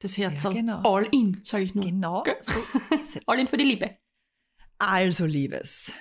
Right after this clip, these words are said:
Speaker 2: wenn wir dich jetzt fragen, dein Herz öffnen, wovor fürchtest du dich? Wovor hast du Angst,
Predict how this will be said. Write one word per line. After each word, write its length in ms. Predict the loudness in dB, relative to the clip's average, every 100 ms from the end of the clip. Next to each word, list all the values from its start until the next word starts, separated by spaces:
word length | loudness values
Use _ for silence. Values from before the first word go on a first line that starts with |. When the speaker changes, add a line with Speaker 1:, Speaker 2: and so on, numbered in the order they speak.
| -10 -4
Speaker 2:
wenn 120 | 0
wir 100 | 2
dich 160 | 2
jetzt 180 | 0 -2
fragen, 640 | -2 0 0 -2 -6 -14 _ _ _
dein 120 | -2 0
Herz 380 | 0 -2 -4
öffnen, 600 | -4 -6 -8 -16 -16 -20 _ _ _ _ _
wovor 680 | -8 -6 -6 -10 -6 -6 -6 -12
fürchtest 880 | -8 0 2 2 -2 0 2 0 0
du 160 | 0
dich? 640 | 0 -4 -4 -4 -6 -14 -20 _ _ _ _ _ _ _ _
Wovor 420 | 0 0 0 -2 -2
hast 200 | -4 -6
du 60 | -10 -8 -6 -6 -6
Angst, 400 | -2 -2 -2